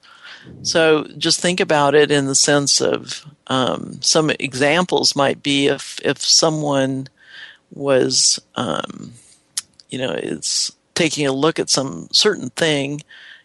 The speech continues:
uh, if everyone was smoking or drinking alcohol and that was the norm, is that a reason for you to do it?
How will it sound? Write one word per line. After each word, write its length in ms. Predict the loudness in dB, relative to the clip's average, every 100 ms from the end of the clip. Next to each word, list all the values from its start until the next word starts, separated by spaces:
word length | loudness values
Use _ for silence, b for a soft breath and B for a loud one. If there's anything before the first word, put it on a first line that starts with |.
| B _ _ -10
uh, 260 | -8 -6 -4
if 400 | 0 0 -2 -10 _ _ -6 0
everyone 440 | 2 4 2 2
was 160 | 2 0
smoking 800 | 2 2 2 -2 -2 -2 -8 -6 -4
or 80 |
drinking 460 | 0 0 -2 -4 0
alcohol 640 | 2 0 0 -4 0 0 0
and 120 | 0
that 180 | -2 -2
was 220 | -4 -2
the 100 | -4
norm, 640 | -4 -4 -4 -4 -6 -10 -16 -20 _ _ _ _ -2
is 160 | 2
that 240 | 2 0 -2 _ -4
a 60 |
reason 600 | 0 0 0 -2 -8 -8
for 320 | -10 -10 -8 -8
you 240 | -8 -8
to 100 | -6
do 220 | 0 0
it? 160 | 0